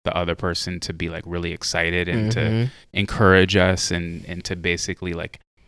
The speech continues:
Speaker 1: hold our hand through the
Speaker 2: Mm-hmm.
Speaker 1: process rather than just being like, "Oh, my mind's already made up. I'm just
Speaker 2: Mm-hmm.
Speaker 1: letting you know," which is a completely different energy, um, and one that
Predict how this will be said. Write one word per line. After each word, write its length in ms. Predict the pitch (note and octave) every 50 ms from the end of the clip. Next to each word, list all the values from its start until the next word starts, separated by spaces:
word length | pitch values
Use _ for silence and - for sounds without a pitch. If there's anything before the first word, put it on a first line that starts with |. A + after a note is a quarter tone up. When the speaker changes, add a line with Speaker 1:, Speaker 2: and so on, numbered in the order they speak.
| _ _ -
Speaker 1:
hold 240 | - G2+ F#2+ F#2 G#2
our 120 | F#2+ F#2
hand 540 | E2+ F2 G2 F#2+ F2+ F2 F2 F#2 F#2 F#2 F#2
through 300 | - - - F2+ E2+ F2
the 80 | E2 F2+
Speaker 2:
Mm-hmm. 140 | A2+ A#2 A2+
Speaker 1:
process 720 | G#2+ - A#2 A2+ G#2+ G2 G#2 A#2 B2 - - - - -
rather 340 | F#2 E2+ E2 E2 E2+ F2
than 180 | E2+ F2+ F2 E2+
just 120 | F2 -
being 200 | - F2 F2 E2+
like, 140 | E2+ E2 E2 -
"Oh, 120 | - G#2+
my 120 | F2 F2 F2
mind's 300 | F2 F#2+ B2+ D3+ C#3+ F#2+
already 180 | E2+ E2 D#2+
made 220 | E2 D#2+ E2 E2 E2+
up. 240 | F#2 F#2+ D2+ - E2+
I'm 140 | - -
just 140 | A2+ A2 A#2+
Speaker 2:
Mm-hmm. 60 | - F2+
Speaker 1:
letting 200 | F2+ F2 E2+ F2
you 120 | E2+ E2
know," 380 | E2 E2+ E2+ E2 E2+ G2 B2 - - _ _ _ _ _ _
which 160 | - F#2+ F2
is 120 | F2+ D#2+ E2+
a 60 | E2+
completely 560 | - F#2+ E2+ - - G#2+ F#2+ - - G2 F2
different 500 | D#2+ E2 F2 F2 - - F2 F2 - - - _ -
energy, 580 | G2 F#2 F#2 F#2+ G2+ G2 G#2 B2 B2+ C#3 C#3 - - _ _ _ _ _ _ _ _
um, 400 | - G2 F#2 F2+ F2 E2+ E2+ E2+ -
and 160 | - F#2+ F#2
one 200 | F2+ F2+ F2+ F2+
that 240 | E2+ F2 E2+ E2 -